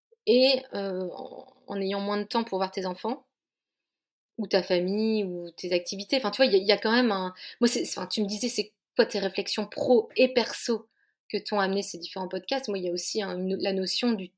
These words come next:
temps de travail. Euh, moi, je pense qu'il f-, qu'il faut qu'on ait du temps sur des, pour des assos,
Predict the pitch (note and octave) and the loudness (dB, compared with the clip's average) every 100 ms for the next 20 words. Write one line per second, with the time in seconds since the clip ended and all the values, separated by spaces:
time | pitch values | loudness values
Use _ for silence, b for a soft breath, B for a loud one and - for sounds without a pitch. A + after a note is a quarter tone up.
0 | - C4+ B3+ B3+ - G#3+ A#3 F3+ F3+ _ | 4 6 6 2 -4 -2 -2 -4 -8 _
1 | _ _ _ _ _ _ _ _ _ _ | _ _ _ _ _ _ _ _ _ _
2 | _ _ _ _ _ _ - F#3 F3+ F3+ | _ _ _ _ _ _ 2 4 4 2
3 | F3 F3 - - - - - - - - | 0 -2 -6 -6 -8 -10 -10 -10 -10 -4
4 | G#3+ - A#3 - F#3+ - - F3 A#3 A3 | -2 0 -2 -2 -8 -8 -8 -2 -2 0
5 | G3 F3+ F3 G3+ - F#3+ F3+ F3+ - F#3+ | -2 -2 -4 -2 -2 -2 -2 -4 -6 -4
6 | F3+ F#3 - E4+ | 0 2 2 2